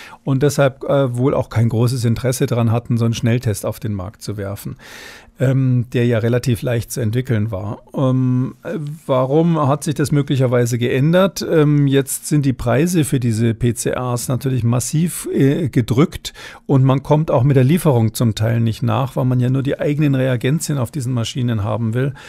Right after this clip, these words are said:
Äh, und dadurch ist es jetzt ein interessantes zusätzliches Geschäftsfeld für die großen Hersteller, eben diese Schnelltests anzubieten,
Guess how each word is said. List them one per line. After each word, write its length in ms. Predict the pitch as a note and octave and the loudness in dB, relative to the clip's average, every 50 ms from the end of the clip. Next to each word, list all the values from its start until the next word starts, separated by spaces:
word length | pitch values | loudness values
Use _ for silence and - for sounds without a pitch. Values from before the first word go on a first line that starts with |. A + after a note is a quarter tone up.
| - - - - - _ _ | -20 -18 -18 -20 -20 _ _
Äh, 60 | C3 | 2
und 420 | C3 C3 C#3+ - D#3+ C3+ C3+ A#2+ | 2 2 2 2 2 0 2 2
dadurch 360 | - A#2 B2+ C3 D#3 D#3 - | 2 2 2 2 2 0 0
ist 180 | - B2 - - | -2 -6 -4 -2
es 200 | F3+ D3 - - | -4 -4 -2 -2
jetzt 340 | - D3+ C#3+ - - - - | -2 -2 -2 -4 -10 -2 0
ein 140 | D3+ D3 D#3 | 2 2 2
interessantes 680 | E3+ D3+ - C#3+ C#3+ C#3 C#3 C3 D3 D3 - D#3 - - | 0 0 0 0 0 2 2 0 0 0 -2 -4 -4 -4
zusätzliches 680 | - D#3+ C#3+ B2+ C#3+ D3 D3 - D#3 C#3 C3 D3+ - | -2 -2 0 2 0 0 0 -2 -2 -2 -2 -2 -2
Geschäftsfeld 760 | - D#3 - - D#3+ E3+ - - - - - - B2 B2+ C3+ | -2 -4 0 2 0 0 0 -4 -8 -4 -2 0 0 0 -2
für 100 | - - | -4 -4
die 120 | C3+ C3 A#2+ | -4 -4 -2
großen 460 | - A#2+ B2+ C#3+ C#3+ D3 C#3+ C3 A#2 - - - - - - | 0 0 0 2 2 2 2 2 0 -2 -8 -20 -20 -20 -4
Hersteller, 640 | - A#2+ A#2 B2+ A#2+ - - D3+ D3 D3+ D#3+ D#3+ | 0 2 2 2 0 0 0 2 4 4 4 2
eben 300 | - - C#3 C#3+ D3+ D3 | 2 2 2 2 2 2
diese 200 | C#3 D3+ D3 D#3+ | 2 0 0 0
Schnelltests 540 | - D#3 D#3 E3 F#3 - E3 C3+ - - - | 2 2 2 2 2 2 0 0 0 -2 -6
anzubieten, 840 | - B2 B2 A#2+ - - D#3 B2 - - A#2+ A#2+ - D3+ D3+ D3 | -4 -2 -2 -2 -2 -4 -8 -6 -2 -2 -2 -2 0 0 0 0